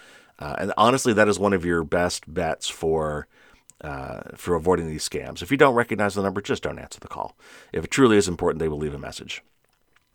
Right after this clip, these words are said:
Um, but some important things to note here. First of all, it's,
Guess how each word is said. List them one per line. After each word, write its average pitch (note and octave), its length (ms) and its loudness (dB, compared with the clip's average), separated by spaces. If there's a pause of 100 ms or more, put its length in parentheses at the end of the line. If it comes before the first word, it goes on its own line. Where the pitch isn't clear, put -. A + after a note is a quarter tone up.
(180)
Um, D#2 360 -6 (680)
but - 140 0
some C3+ 160 2 (180)
important C#3 380 4
things G#2 160 -2
to E2 80 -2
note D2+ 180 -6
here. - 220 -10
First - 280 -2
of D2+ 120 -4
all, - 280 -2
it's, - 280 -6